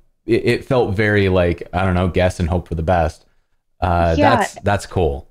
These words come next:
Speaker 2: Yeah, and, and that's exactly the, the debugging approach that, like, most software teams have to take, where you're sending sort of disparate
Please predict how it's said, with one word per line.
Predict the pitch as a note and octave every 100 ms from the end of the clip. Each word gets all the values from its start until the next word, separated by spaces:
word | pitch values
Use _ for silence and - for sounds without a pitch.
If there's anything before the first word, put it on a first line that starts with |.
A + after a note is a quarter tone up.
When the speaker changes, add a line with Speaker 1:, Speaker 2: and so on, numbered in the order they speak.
| _ _ _ _ _ _ _ _
Speaker 2:
Yeah, | - D4 F4 C4 G#3
and, | C#4 C4+
and | C#4+ C#4+
that's | D#4+
exactly | F4 A3 F3+ F3+ A3+ A3+
the, | G3 G3+ F#3+ F3+ -
the | F#3 G3 F3+ F3 E3+ -
debugging | A3 F#3 E3+ G3 A3
approach | A#3+ - C4 C#4+ -
that, | G3+ F3+ - _
like, | - F3+ -
most | G#3+ G3+ G#3 G3+
software | G3 G3 G#3
teams | A3 F#3+
have | F3 -
to | F#3
take, | - E4+ G#3+ - - _
where | A3+ A#3 A3
you're | G3+ A#3
sending | A3 C#4+ C#4 C4
sort | A#3 A#3+ G#3
of | F#3 - _ _ F#3+
disparate | A3 A#3 - A#3 A3 G3